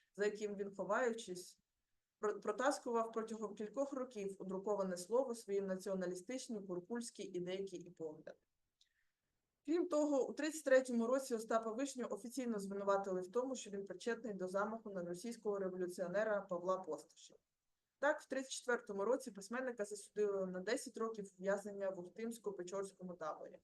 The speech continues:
Крім того, в тридцять сьомому році був наказ про його розстріл. Однак Вишня залишився живий. Його врятувало переведення до іншого табору.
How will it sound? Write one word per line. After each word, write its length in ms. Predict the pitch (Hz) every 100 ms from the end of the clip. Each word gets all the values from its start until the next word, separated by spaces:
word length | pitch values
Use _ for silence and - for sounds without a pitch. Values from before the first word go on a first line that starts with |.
| _ _ _ _ _ _
Крім 240 | 220 233
того, 260 | 233 330 311
в 100 | -
тридцять 320 | 262 294 262
сьомому 380 | - 262 294 254
році 280 | 254 247 247
був 200 | 226 226
наказ 320 | 208 220 233
про 180 | - 190
його 240 | 196 202
розстріл. 460 | 185 151 - - 190 - -
Однак 380 | 185 247 285 226
Вишня 340 | 302 339 233
залишився 580 | 214 202 196 214 - 196
живий. 400 | 196 180 - - _ _ _ _
Його 220 | 220 240
врятувало 600 | 311 277 262 233 240 226
переведення 500 | 226 214 262 277 233 202
до 100 | 196
іншого 400 | 208 220 202 185
табору. 440 | 175 - - 190